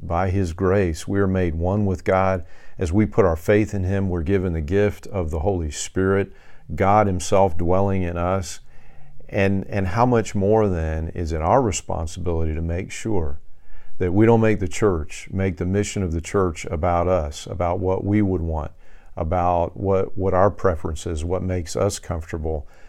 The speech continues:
that, that we are about the mission of the church. The way, the way we say it in, in our church is that our, our mission is to know Christ and to make him known,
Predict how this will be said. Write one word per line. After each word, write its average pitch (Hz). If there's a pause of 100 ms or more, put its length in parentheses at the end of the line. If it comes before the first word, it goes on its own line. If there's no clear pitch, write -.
(200)
that, 98
that 98 (300)
we 110
are 104
about 92
the 92
mission 92
of 80
the 80
church. 82 (640)
The 101
way, 101
the 101
way 104
we 95
say 95
it 87
in, 85
in 87
our 98
church 87
is 87 (480)
that 87
our, 92
our 90
mission 92
is 87
to 90
know 87
Christ 92
and 87
to 85
make 85
him 82
known, 87